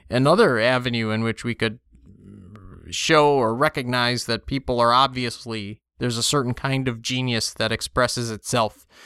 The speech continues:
via computer programming and, and via, uh,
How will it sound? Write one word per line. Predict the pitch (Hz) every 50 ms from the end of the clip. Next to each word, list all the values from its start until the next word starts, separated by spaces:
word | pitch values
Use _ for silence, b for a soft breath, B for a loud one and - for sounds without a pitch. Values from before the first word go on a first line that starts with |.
| B B B B B
via | 123 123 135 131 135 139 135 123
computer | - - 127 123 - 117 117 117 113
programming | - - 123 120 120 113 117 113 113 110 107 104 101 104
and, | 104 104 110 -
and | - 120 117 113 110
via, | 110 120 127 127 123 120 120 117 113
uh, | 110 104 104 104 - - 104 107 107 95